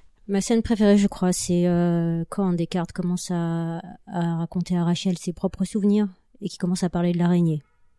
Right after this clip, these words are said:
Parce qu'à ce moment-là, il y a le morceau Memories of Green qui arrive.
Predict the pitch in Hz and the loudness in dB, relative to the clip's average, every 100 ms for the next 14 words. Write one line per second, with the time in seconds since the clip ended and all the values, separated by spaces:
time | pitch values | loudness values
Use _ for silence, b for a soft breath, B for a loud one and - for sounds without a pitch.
0 | _ _ _ _ - 185 - 185 208 202 | _ _ _ _ -4 -4 -2 -2 2 6
1 | 202 208 190 190 170 - 208 196 196 202 | 6 6 4 2 0 0 2 4 4 4
2 | 196 196 185 175 185 214 240 220 - 175 | 4 2 0 0 2 2 0 -4 -4 0
3 | 180 226 | 0 -2